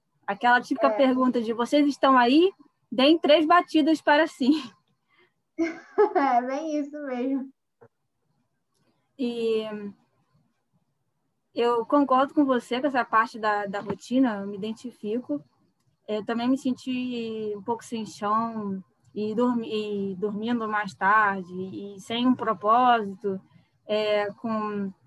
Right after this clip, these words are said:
Speaker 1: com o começo da pandemia, né? Só que comigo foi, é, um pouco diferente.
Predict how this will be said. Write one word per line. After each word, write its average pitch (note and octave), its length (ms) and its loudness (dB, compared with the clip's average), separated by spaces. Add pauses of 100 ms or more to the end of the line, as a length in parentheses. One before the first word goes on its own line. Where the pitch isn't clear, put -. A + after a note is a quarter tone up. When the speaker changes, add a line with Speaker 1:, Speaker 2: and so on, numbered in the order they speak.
(520)
Speaker 1:
com A3 140 -4
o G#3+ 120 -6
começo A3+ 440 -2
da A#3+ 100 -2
pandemia, A3 680 0
né? A3+ 240 -4 (440)
Só B3 180 2
que A#3+ 60 -8
comigo C4 320 2
foi, C4+ 340 4 (960)
é, A#3+ 100 4
um B3 120 2
pouco C#4+ 500 2
diferente. B3 800 2